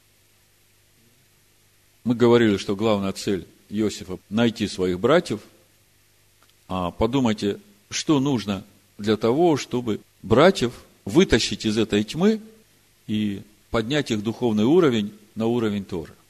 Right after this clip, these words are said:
Все должно начаться с покаяния.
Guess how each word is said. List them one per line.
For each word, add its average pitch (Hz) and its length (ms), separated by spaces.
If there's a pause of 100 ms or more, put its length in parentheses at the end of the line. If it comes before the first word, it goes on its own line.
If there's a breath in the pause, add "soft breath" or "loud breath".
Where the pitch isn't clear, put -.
(1500)
Все 185 360
должно 143 680
начаться 123 480
с 110 60
покаяния. 113 580